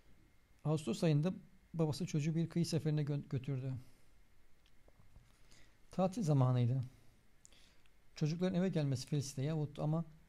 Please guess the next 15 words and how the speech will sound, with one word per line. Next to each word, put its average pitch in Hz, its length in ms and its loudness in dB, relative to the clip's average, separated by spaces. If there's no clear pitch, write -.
Paul 165 240 4
gitgide 151 400 -2
huysuz 165 400 0
bir 156 80 0
çocuk 143 320 -4
oluyordu. 135 520 -2
Virgin 180 320 2
de 185 160 -2
seninle 175 400 2
benimle 170 220 2
olacak 165 320 0
yaşa 160 160 -4
geçmişti 147 500 -4
ve 156 200 -4
bu 147 280 -4